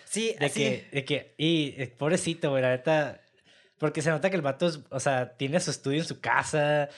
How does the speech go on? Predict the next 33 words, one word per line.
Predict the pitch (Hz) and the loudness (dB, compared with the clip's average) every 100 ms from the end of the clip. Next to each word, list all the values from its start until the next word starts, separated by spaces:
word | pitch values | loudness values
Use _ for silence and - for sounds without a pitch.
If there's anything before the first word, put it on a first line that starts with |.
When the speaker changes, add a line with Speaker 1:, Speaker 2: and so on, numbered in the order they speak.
| - | -10
Speaker 2:
le | - | -4
echa | 131 | -2
un | 131 | -2
chingo | 151 151 | 0 2
de | 127 | 2
ganas, | 123 139 143 143 143 139 | 2 0 0 0 0 -2
o | |
sea, | 131 | -4
hasta | - 139 | -4 -4
se | |
metió | 147 139 | -4 -2
el | 156 | -4
ca-, | 156 147 | -4 -4
al | 139 | -4
carro | 135 143 | -2 0
del | 151 117 | 0 0
vato, | 113 - 117 | -4 -4 -6
¿no? | 107 156 - - - - | -6 -8 -10 -14 -14 -6
Speaker 1:
Bueno, | 202 190 170 | -2 -2 -2
no | 175 | -4
sé | 220 | -4
si | 226 | -6
le | 233 156 | -4 -4
echó | 131 - 147 | -4 -6 -6
un | 151 156 | -6 -8
chingo | 160 180 | -6 -4
de | 175 127 | -2 -2
ganas, | 123 143 190 208 | -4 -4 -4 -2
que | - | 0
Speaker 2:
Bueno, | 180 170 | 2 4
Speaker 1:
eso | |
es | |
Speaker 2:
sí, | 165 | 4